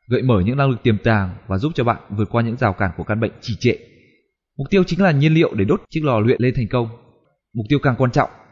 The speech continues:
trong bạn càng dâng cao lòng nhiệt huyết để đạt được mục tiêu đó, càng dành nhiều thời gian để cân nhắc về mục tiêu, càng có nhiều nghị lực và khao khát để hoàn thành mục tiêu của bạn. Ngay bây giờ,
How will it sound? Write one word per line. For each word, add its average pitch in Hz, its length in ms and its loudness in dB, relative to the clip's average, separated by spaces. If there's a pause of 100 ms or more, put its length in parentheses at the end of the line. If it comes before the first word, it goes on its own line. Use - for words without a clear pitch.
(200)
trong 117 140 -4
bạn - 140 -2
càng 107 160 0
dâng 123 160 -2
cao 127 180 2
lòng 101 180 -2
nhiệt 98 140 0
huyết 170 260 -4
để 98 80 0
đạt 92 140 0
được 98 60 -2
mục 95 160 -6
tiêu 113 120 -2
đó, 101 240 -2 (380)
càng 131 120 2
dành 135 160 2
nhiều 131 120 4
thời 120 140 4
gian 139 240 2
để 117 80 0
cân 147 200 -2
nhắc 180 180 -2
về 117 80 2
mục 98 140 -2
tiêu, 127 220 -2 (380)
càng 113 160 0
có 123 80 0
nhiều 151 160 2
nghị 117 120 -2
lực 120 240 2
và 101 80 -2
khao 139 160 -4
khát 202 220 -2
để 117 60 0
hoàn 95 140 -2
thành 104 140 0
mục - 140 -6
tiêu 127 220 -2
của 87 60 -6
bạn. 87 180 -2 (2000)
Ngay 156 140 4
bây 160 100 6
giờ, 117 240 2